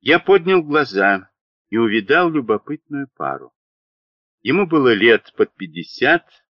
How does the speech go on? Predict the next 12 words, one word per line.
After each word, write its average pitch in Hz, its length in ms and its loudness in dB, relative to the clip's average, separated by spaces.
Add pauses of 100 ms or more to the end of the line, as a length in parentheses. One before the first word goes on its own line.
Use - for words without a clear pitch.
(140)
но 92 420 -2
выглядел 87 640 -4
он 80 160 -4
очень 80 320 -8
моложаво, 82 680 -2 (200)
весь 104 180 -8
какой-то - 400 -6
подтянутый, 104 840 -4
прямой, 76 540 -4 (600)
отличная 104 580 -2
гвардейская 82 680 -2
осанка, 123 640 -2